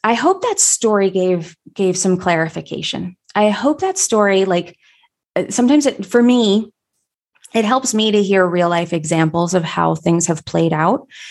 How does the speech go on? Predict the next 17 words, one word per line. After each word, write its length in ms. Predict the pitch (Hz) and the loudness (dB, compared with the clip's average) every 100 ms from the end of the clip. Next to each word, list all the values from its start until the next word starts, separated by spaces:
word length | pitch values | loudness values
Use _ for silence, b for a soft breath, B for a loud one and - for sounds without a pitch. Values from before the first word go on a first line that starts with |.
| B - | B 0
And 140 | 196 | 2
I'm 80 | 185 | 4
like, 180 | 180 185 | 2 0
"Oh, 260 | 214 226 220 | 0 2 4
I 120 | 214 | 2
get 420 | 202 196 180 180 | 0 0 0 -2
that." 360 | 160 151 147 - _ B B B | -6 -6 -6 -8 _ B B B
So 180 | - 233 | 0 0
go 320 | 226 339 359 | 4 0 2
back, 400 | 220 180 139 - - - _ _ _ _ | 0 0 -4 -10 -18 -20 _ _ _ _
go 180 | 247 294 | 0 2
back 320 | 302 277 277 | 2 0 0
and 220 | 254 208 | 0 2
look 240 | 190 202 208 - | 2 0 -2 -4
at 440 | 180 175 - - - _ _ _ _ _ _ _ | -2 -2 -6 -14 -18 _ _ _ _ _ _ _
your 920 | 170 170 202 202 214 202 196 196 202 - _ _ _ _ _ | -12 0 2 4 4 4 2 0 -2 -8 _ _ _ _ _
past 680 | - 190 156 160 - - - | -10 -8 -6 -8 -10 -10 -12